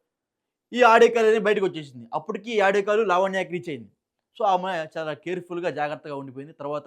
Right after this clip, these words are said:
ఏదైతే హార్డ్ డిస్క్ ఉంది, ఈ హార్డ్ డిస్క్‌ని లాక్కొని ఆ లావణ్య వీడియో కొన్ని అమ్మాయి అంటే న్యూడ్, too much న్యూడ్ ఉండే వీడియో మొత్తం డిలీట్ చేసుకొని కొన్ని కొన్ని వీడియోలు మాత్రం మీడియాకి అయితే బయటికి రిలీజ్ చేయడం అనేది జరిగింది. ఆ రిలీజ్ చేసిన ఎవరు కూడా ఇంతవరకు ఎవరో తెలి-, తె-, తెలియట్లేదు.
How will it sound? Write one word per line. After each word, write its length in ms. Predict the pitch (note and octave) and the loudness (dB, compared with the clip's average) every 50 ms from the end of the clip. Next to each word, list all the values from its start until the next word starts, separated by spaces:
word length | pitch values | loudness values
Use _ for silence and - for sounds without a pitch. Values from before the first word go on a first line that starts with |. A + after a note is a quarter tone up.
| D3+ C#3+ | -8 -8
ఏదైతే 300 | C#3 D3 D#3 D3+ D#3 D3 | -6 -8 -8 -10 -10 -10
హార్డ్ 240 | C#3+ C#3 C#3+ D3+ D3 | -8 -6 -6 -8 -10
డిస్క్ 160 | C#3+ - - | -16 -16 -18
ఉంది, 120 | D3 D3+ C#3+ | -16 -14 -12
ఈ 60 | C3 | -8
హార్డ్ 180 | C3 C#3 D3 D3 | -6 -6 -8 -8
డిస్క్‌ని 300 | D3 C#3 - - D#3 D#3+ C3 _ _ _ _ _ _ _ _ - | -10 -16 -16 -18 -20 -20 -20 _ _ _ _ _ _ _ _ -8
లాక్కొని 500 | A#2 C3 D#3 - - - F3 F3 F3 F#3 F3+ - _ _ _ _ _ - | -4 -2 -2 -2 -2 -4 -6 -4 -4 -6 -12 -14 _ _ _ _ _ -12
ఆ 100 | - B2+ C3 B2+ A#2+ A2+ A2 | -8 -6 -4 -4 -6 -6 -4
లావణ్య 360 | C3 D#3 E3+ F3+ F3+ F3 E3+ | 0 0 0 0 -2 -4 -8
వీడియో 220 | D#3+ D#3 D#3 D#3+ D#3+ | -6 -6 -6 -8 -8
కొన్ని 240 | D#3+ D3+ C#3+ D3 C#3+ | -8 -10 -10 -8 -8
అమ్మాయి 320 | C3+ C3+ C#3+ D#3+ D#3+ C#3 B2 C3 _ | -10 -10 -8 -10 -10 -10 -12 -16 _
అంటే 160 | - D#3+ D#3+ | -16 -14 -14
న్యూడ్, 340 | D3 D3 D3+ F3 G3+ A3 F#3 E3+ C#3+ - _ _ _ _ _ _ - G#3 | -12 -10 -6 -4 -4 -2 -2 -4 -4 -6 _ _ _ _ _ _ -8 -6
too 100 | A#3 B3 | -2 0
much 200 | B3 A3+ A#3 - E3+ | 0 0 0 -2 -8
న్యూడ్ 200 | F3+ F3+ F3+ F3+ | -4 -4 -4 -4
ఉండే 160 | F3 E3+ D#3+ C3+ B2 _ | -4 -6 -8 -8 -10 _
వీడియో 180 | - D3 D#3+ E3 | -10 -8 -8 -8
మొత్తం 180 | D#3 D3+ - D3 | -8 -10 -12 -10
డిలీట్ 180 | C3+ C#3+ C#3 D3 | -10 -8 -8 -8
చేసుకొని 280 | C#3 C3 - - E3+ F3 | -10 -10 -12 -16 -18 -18
కొన్ని 260 | _ - E3 G3 A3+ | _ -14 -10 -10 -6
కొన్ని 220 | A3+ G#3+ G#3 F#3+ F3+ | -6 -6 -6 -4 -4
వీడియోలు 280 | F3 F3 F3 E3+ E3 | -4 -2 -2 -2 -4
మాత్రం 240 | D#3+ D3+ C#3+ F3 F#3+ F#3 _ _ _ _ _ _ _ _ - | -6 -8 -8 -10 -12 -14 _ _ _ _ _ _ _ _ -10
మీడియాకి 340 | D3+ F3 F#3 G3 F3+ E3+ E3 | -6 -4 -2 -2 -2 -2 -4
అయితే 180 | D3+ C#3+ - G3+ | -6 -4 -4 -6
బయటికి 320 | E3+ D3 D#3 D#3+ D3+ D3 C#3 | -4 -4 -4 -4 -6 -8 -10
రిలీజ్ 200 | C#3+ D3 D3 B2+ - | -10 -10 -10 -10 -10
చేయడం 220 | C#3+ C3 B2+ C3+ | -10 -10 -8 -10
అనేది 240 | C3+ C3 C3 D3+ D#3+ | -10 -10 -12 -12 -12
జరిగింది. 360 | B2+ C3 A#2+ A2+ A2 G#2+ A2+ A#2 _ _ _ _ _ _ _ _ _ _ - | -12 -12 -14 -14 -16 -20 -20 -20 _ _ _ _ _ _ _ _ _ _ 4
ఆ 80 | E3+ F#3+ | 4 6
రిలీజ్ 240 | F#3+ A3 B3 A#3+ A#3+ | 6 4 2 0 -2
చేసిన 260 | C4 A3+ G#3+ G#3 A3 G#3+ | -2 -4 -4 -4 -2 0
ఎవరు 140 | G#3+ A3 G#3+ | 0 2 2
కూడా 140 | A3 A#3 G#3 | 2 0 0
ఇంతవరకు 320 | G3 E3+ G3+ G3 G3 F#3+ G#3+ | -2 -2 -4 -6 -4 -4 -2
ఎవరో 200 | F#3 F3+ F#3 F#3 | -2 -2 -2 -4
తెలి-, 220 | D#3+ E3+ D#3+ C#3+ - | -6 -14 -16 -14 -14
తె-, 160 | D#3+ D#3 - | -12 -12 -10
తెలియట్లేదు. 400 | - F3+ G3 G#3+ D#3 C3+ B2 A2 | -8 -8 -8 -8 -10 -12 -14 -16